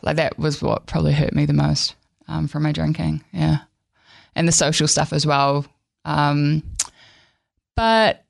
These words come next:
anyway, I couldn't keep myself alive. I kept trying to kill myself or overdose, blah, blah, blah. And then I was kind of called into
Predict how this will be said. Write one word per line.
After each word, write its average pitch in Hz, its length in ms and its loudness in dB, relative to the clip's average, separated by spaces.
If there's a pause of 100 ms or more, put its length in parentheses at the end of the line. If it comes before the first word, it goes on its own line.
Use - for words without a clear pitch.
(160)
anyway, 208 580 2
I 190 120 0
couldn't 285 300 2
keep 285 140 0
myself 254 360 2
alive. 147 300 2
I 175 60 0
kept - 240 -4
trying 175 220 0
to 175 100 0
kill 165 120 2
myself 165 420 0
or 190 140 2
overdose, 143 520 0
blah, 151 260 2
blah, 170 100 2
blah. 127 340 0
And 160 160 4
then 156 160 4
I 147 100 2
was 151 120 -2
kind 156 180 0
of 151 80 -2
called 151 240 2
into 143 360 0